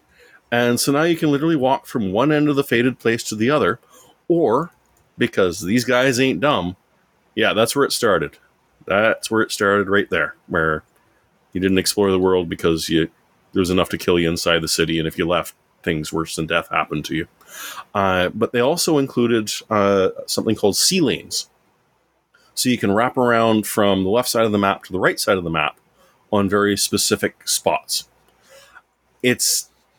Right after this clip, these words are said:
utterly insane. Being able to have eighty-six different legendary lords right now, if you've got all the D L Cs,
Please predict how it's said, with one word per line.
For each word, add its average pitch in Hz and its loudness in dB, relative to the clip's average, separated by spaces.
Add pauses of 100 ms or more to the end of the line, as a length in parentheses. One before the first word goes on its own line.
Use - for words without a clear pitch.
(440)
utterly 156 2
insane. 110 0 (1300)
Being 147 0
able 151 0
to - -2
have 113 0 (1040)
eighty-six 170 0 (120)
different 135 0
legendary 123 2
lords 101 2
right 92 2
now, 80 2
if 85 -2
you've 95 -4
got 104 2
all 104 2
the 104 2
D 98 0
L 92 4
Cs, 76 -2